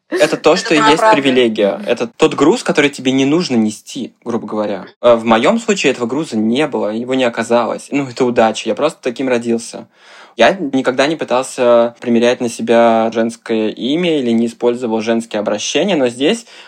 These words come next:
Speaker 1: мне кажется, есть ещё и другая привилегия, потому что мне приписали мужской пол в роддоме. Мужское, оно как бы нейтральное. Зачем мне использовать какие-то женские обращения, если, м,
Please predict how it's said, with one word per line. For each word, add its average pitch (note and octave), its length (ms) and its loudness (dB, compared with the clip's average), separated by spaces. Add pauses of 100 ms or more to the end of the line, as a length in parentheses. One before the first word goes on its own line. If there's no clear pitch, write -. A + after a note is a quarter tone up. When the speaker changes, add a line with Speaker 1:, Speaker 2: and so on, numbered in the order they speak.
Speaker 1:
мне C3 100 2
кажется, D3 300 2
есть D3 160 0
ещё D#3+ 140 0
и - 20 2
другая D3 440 4
привилегия, A#2 600 2
потому A2 380 0
что B2+ 420 2 (400)
мне F3 180 4
приписали C#3+ 460 2
мужской D3 580 2
пол C3 240 2
в A2+ 60 -6
роддоме. A#2 640 0 (100)
Мужское, B2+ 440 -2
оно B2+ 120 0
как D3 220 -2
бы B2 80 -2
нейтральное. A2+ 840 -2 (260)
Зачем D#3 440 2
мне D3 120 4
использовать B2 600 -2 (160)
какие-то A#2 340 -8
женские A#2 420 -2
обращения, C3 600 -2
если, A#2+ 340 -2
м, A#2 220 -2